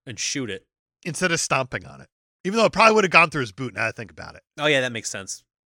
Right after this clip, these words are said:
Speaker 2: 'Cause it did before. It could get through leather, I <laughs> guess.
Speaker 1: But very susceptible to gunshots. So Rick, Jonathan, and Ardith find themselves in a battle with Imhotep's resurrected mummy priests.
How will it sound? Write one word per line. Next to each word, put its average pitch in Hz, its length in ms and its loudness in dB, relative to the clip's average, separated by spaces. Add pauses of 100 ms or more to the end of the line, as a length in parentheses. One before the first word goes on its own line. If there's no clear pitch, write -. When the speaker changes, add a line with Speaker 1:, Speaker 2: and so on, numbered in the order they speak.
(120)
Speaker 2:
'Cause 135 120 -10
it 120 80 -10
did 156 160 2
before. 120 520 -4
It 120 80 -20
could 110 140 -8
get 120 160 0
through 123 340 -6
leather, 101 560 -6
I 107 100 -6
<laughs> - 320 4
guess. - 480 4 (380)
Speaker 1:
But 101 120 -8
very 143 260 0
susceptible 190 580 -4
to 160 100 -8
gunshots. 135 880 -6 (600)
So - 180 0
Rick, 214 240 0
Jonathan, 151 460 0
and 123 80 -6
Ardith 113 220 0
find 131 280 0
themselves 117 540 -4 (420)
in 160 140 -2
a 151 120 -2
battle 110 380 -2
with 131 200 -2
Imhotep's 127 500 -6
resurrected 117 960 -6
mummy 117 340 -6
priests. - 680 -10